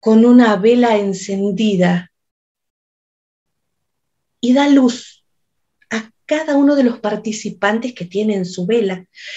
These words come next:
y así todo el templo se ilumina de esa luz nueva de candelas. Por eso es la fiesta de la Candelaria.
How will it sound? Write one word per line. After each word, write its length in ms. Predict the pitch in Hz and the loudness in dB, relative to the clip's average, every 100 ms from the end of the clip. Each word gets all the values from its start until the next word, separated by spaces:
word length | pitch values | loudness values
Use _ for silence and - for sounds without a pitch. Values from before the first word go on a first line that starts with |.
| - | -6
y 80 | 214 | -6
así 520 | 208 - 262 262 - _ | -6 -4 -4 -4 -6 _
todo 320 | 262 269 277 | 0 2 2
el 320 | 254 220 180 _ | 2 2 -2 _
templo 760 | 233 247 277 285 330 381 370 _ _ _ _ _ _ - | 2 2 2 -2 -6 -6 -10 _ _ _ _ _ _ -20
se 220 | - 214 | -6 -2
ilumina 720 | 196 196 202 220 247 214 196 | 0 0 2 4 4 4 2
de 140 | 208 | 0
esa 220 | 208 - 190 | -2 -4 -4
luz 280 | 202 214 202 | -2 -4 -4
nueva 720 | 208 214 202 185 185 185 _ _ _ _ _ _ | -4 0 0 0 -2 -6 _ _ _ _ _ _
de 100 | - | -4
candelas. 880 | 208 196 208 226 196 185 - - _ _ _ _ _ _ _ _ _ - | -2 0 2 2 2 -4 -12 -18 _ _ _ _ _ _ _ _ _ 0
Por 120 | 269 | 2
eso 460 | 226 - 180 175 - _ _ _ _ _ _ - | 2 -2 -6 -8 -12 _ _ _ _ _ _ -8
es 220 | 202 190 | -4 -2
la 160 | 190 | -2
fiesta 500 | 185 208 190 180 190 | -2 -2 -2 -2 -4
de 140 | 180 180 | 0 2
la 180 | 180 175 | 2 0
Candelaria. 960 | 180 180 185 180 175 180 180 180 - | 0 0 0 0 0 0 -2 -4 -8